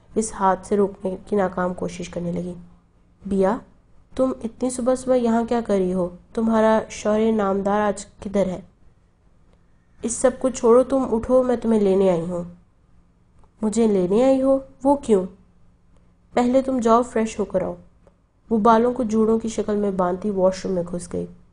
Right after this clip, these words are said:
थोड़ी देर के बाद वापस आई तो ग्रीन कलर के शलवार कमीज के साथ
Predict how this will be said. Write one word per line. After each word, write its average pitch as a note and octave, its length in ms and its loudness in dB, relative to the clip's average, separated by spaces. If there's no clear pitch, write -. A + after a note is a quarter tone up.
थोड़ी A3+ 180 4
देर A3 200 4
के A3 80 -2
बाद G#3 280 2
वापस G3 380 -2
आई G3 120 2
तो G3+ 140 -4
ग्रीन G3+ 260 -2
कलर F#3+ 200 0
के F#3+ 120 -4
शलवार F#3+ 380 0
कमीज F#3+ 480 0
के G3+ 280 -4
साथ G3 280 -4